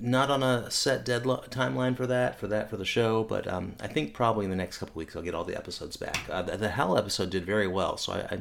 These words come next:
if people hadn't heard that, I do want to get that back online so people could hear that. I, I really enjoyed that conversation with, uh, Amy,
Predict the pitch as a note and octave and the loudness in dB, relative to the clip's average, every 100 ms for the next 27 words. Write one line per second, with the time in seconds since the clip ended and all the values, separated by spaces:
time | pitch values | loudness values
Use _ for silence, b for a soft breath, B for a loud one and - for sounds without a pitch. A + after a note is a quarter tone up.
0 | F#2+ - G#2 D3+ B2+ A#2 A#2+ F#2+ A#2 A2 | -8 -12 -6 -2 0 0 0 0 -2 0
1 | F2 E2 F2 G2+ G2+ F#2+ F2 F2+ F2 E2+ | 0 -2 -2 -2 0 -2 -4 -6 -8 -6
2 | F2+ F#2 F2+ F2 F2 E2+ F2 E2+ - - | -6 -4 -4 -4 -4 -4 -4 -4 -8 -10
3 | G2 F#2 F2 F2+ F2 F2 F#2+ - - - | -10 -8 -6 -4 -4 -4 -8 -10 -16 -10
4 | G2 F#2 G#2+ G#2 F#2+ G2 F#2+ F#2+ - G2+ | -8 -6 -4 -2 0 0 0 -4 -4 -4
5 | F#2+ G#2 G2 G2+ G2 F#2 - F#2+ G#2 G#2+ | 0 0 0 0 0 -2 0 0 2 2
6 | G#2 G2 | 2 0